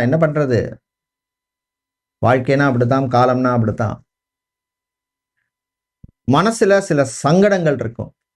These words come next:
இவ்வளவு பேருக்கு நான் இவ்வளவு பண்ணியிருக்கேனே, ஒரு கஷ்டத்துல இருக்கிறது யாரும் எனக்கு கை கொடுக்கலையே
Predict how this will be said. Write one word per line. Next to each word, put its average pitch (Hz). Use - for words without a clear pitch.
இவ்வளவு 117
பேருக்கு 160
நான் 143
இவ்வளவு 120
பண்ணியிருக்கேனே, 139
ஒரு 117
கஷ்டத்துல 170
இருக்கிறது 139
யாரும் 135
எனக்கு 120
கை 131
கொடுக்கலையே 120